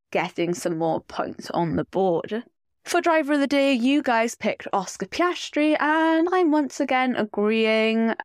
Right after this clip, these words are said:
I don't really know who else you could give it to. He had a phenomenal, phenomenal race, a phenomenal race weekend. First podium, the first of many, I am sure. I'm hoping that he manages to pick up a couple more podiums at the end of the season now, because that McLaren looks really, really strong.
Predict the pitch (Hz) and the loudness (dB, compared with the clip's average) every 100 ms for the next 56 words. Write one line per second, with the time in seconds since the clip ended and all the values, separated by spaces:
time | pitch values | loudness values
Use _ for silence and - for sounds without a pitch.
0 | - 240 233 185 113 110 110 113 180 175 | -6 -2 0 0 -2 -2 0 0 0 -2
1 | 180 - 180 190 202 190 196 - 208 196 | -2 -4 -6 -4 -2 -2 -2 -2 -2 0
2 | 196 202 208 196 190 - 196 - 214 214 | 0 0 2 2 0 -2 -8 -4 0 2
3 | 214 214 202 180 - 190 190 180 175 170 | 2 2 0 0 -2 0 2 0 0 0
4 | 170 160 175 170 - 196 240 247 202 170 | 0 0 -2 0 -4 -4 0 0 0 0
5 | 165 - 156 151 202 202 196 190 190 - | -2 -4 -6 -2 0 2 2 -2 -6 -8
6 | _ _ - 285 294 - 220 185 185 185 | _ _ -6 0 0 0 -2 0 2 2
7 | 180 185 208 247 233 - - 202 196 196 | 2 0 0 0 0 -2 -2 0 0 -4
8 | 196 202 208 214 208 208 208 - 202 190 | -2 2 2 2 2 2 2 0 0 2
9 | 175 180 - - - 180 175 170 190 190 | 0 0 0 0 0 0 2 2 0 -4
10 | _ - 202 202 202 190 202 - 294 - | _ -2 2 2 0 -4 -4 -2 -2 -2
11 | 185 339 220 202 180 180 180 - - 185 | -2 -2 -2 0 0 0 -4 -4 -6 -4
12 | 185 180 - 190 196 185 170 196 190 190 | -4 -4 -6 -2 0 2 0 0 2 2
13 | 180 180 170 180 165 175 170 170 175 170 | 0 -2 -2 -2 0 -2 0 -2 0 -2
14 | 131 165 165 202 214 226 226 202 - 233 | -2 -2 0 0 2 2 0 -2 -4 -2
15 | 214 254 294 311 277 196 - 202 240 269 | -2 -2 0 2 0 -2 -4 -2 0 2
16 | 202 180 180 165 - - - 202 196 202 | 2 2 0 -2 -4 -2 0 2 2 0